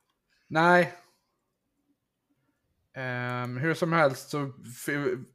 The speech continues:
röstade hon då på de gröna som ungdom, men vände sen efter att, eh, dels ha läst Jussi Halla-ahos blogg. Eh,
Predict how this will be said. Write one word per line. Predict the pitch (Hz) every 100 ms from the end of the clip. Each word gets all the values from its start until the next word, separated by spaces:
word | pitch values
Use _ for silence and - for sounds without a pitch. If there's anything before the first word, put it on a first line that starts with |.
| 131
röstade | 165 156 - 127 143
hon | 156
då | 151
på | 135
de | 135
gröna | 135 147 139 120 110 104
som | 117 139 127 123
ungdom, | 113 131 123 107 104 113 120 131
men | 127 113 113 113
vände | 135 127 117 101 117
sen | - 117 113 113
efter | 117 - -
att, | 117 113 - - - _ _ _ _ _ _ _
eh, | 127 123
dels | 117 117 151 139
ha | 156
läst | 160 156 127 127 -
Jussi | 147 131 143
Halla-ahos | 135 127 123 117 117 107 120 110
blogg. | 107 117 120 147 131 139 - - _ _ _ _ _ _ _ _ _ _ _ _ _ _ _ -
Eh, | 135 117 113 113 110